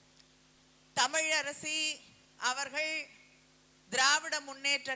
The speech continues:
கழகத்தின் சட்டமன்ற உறுப்பினராக மட்டுமல்லால் முன்னாள் அமைச்சர், இன்று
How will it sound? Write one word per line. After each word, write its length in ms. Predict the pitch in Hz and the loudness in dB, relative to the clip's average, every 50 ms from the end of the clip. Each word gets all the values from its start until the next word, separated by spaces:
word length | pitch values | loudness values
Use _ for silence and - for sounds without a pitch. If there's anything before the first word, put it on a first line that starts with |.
| 262 | -2
கழகத்தின் 640 | 262 240 240 247 247 247 240 - - 262 277 285 277 269 262 - - - - - - - - - - - - - - - - - - - - - - - - - - - - - - - - - | -2 -2 -2 -2 -6 -8 -10 -6 -6 -6 -6 -6 -10 -20 -20 -20 -20 -20 -20 -20 -20 -20 -20 -20 -20 -20 -20 -20 -20 -20 -20 -20 -20 -20 -20 -20 -20 -20 -20 -20 -20 -20 -20 -20 -20 -20 -10 0
சட்டமன்ற 640 | - 269 262 - - 330 330 330 320 302 269 277 277 254 | 0 0 0 2 2 0 2 2 0 0 0 -4 -4 -4
உறுப்பினராக 680 | 262 269 277 262 - 294 277 262 254 247 247 247 247 240 226 214 | -6 -10 -10 -10 -8 -4 -2 0 2 2 2 0 -2 -6 -8 -10
மட்டுமல்லால் 600 | 214 - 247 240 233 226 220 226 262 285 302 285 247 | -10 -10 -10 -10 -10 -10 -6 -2 -2 -2 -2 -4 -8
முன்னாள் 400 | 233 233 247 254 254 240 226 202 185 196 | -12 -4 0 2 2 2 2 0 -2 -2
அமைச்சர், 560 | 220 254 269 269 - - 277 277 285 294 285 262 - - - - - - - - - - - - 196 | -2 -2 -4 -4 -6 -8 -6 -4 -4 -4 -6 -8 -14 -20 -20 -20 -20 -20 -20 -20 -20 -20 -20 -12 -6
இன்று 540 | 247 277 277 294 302 302 285 302 311 320 | -6 -6 -6 -6 -10 -10 -6 -2 0 2